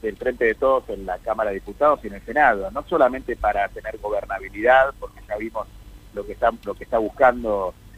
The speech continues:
el, el, el espacio de, de, de Vidal, de Macri, de Rodríguez Larreta, que quieren directamente ponerse en la línea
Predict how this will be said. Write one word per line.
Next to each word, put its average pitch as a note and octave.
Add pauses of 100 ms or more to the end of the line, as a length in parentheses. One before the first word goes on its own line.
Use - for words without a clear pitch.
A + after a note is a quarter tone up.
el, G2
el, F#2+
el F#2+
espacio A2
de, F2+
de, E2+
de F2
Vidal, A2+
de G2+
Macri, A2+
de F#2
Rodríguez G2+
Larreta, C3+
que G2
quieren G#2+
directamente A2+
ponerse A#2
en G2
la G2+
línea A2